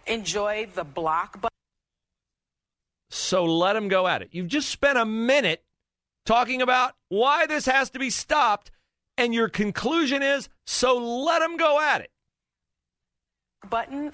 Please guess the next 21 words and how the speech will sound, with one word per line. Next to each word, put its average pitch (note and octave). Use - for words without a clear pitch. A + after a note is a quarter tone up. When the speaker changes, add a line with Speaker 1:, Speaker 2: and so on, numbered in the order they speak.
Speaker 1:
on A#3
Twitter. C#4+
Um, G#3
I G3+
think B3+
it A#3+
has A3+
a G#3
real G#3+
outsized G3
influence A#3
in, B3+
in, A3+
in A3+
our A3+
world A3
because F#3
politicians G3+
and G3
celebrities G3
are A3+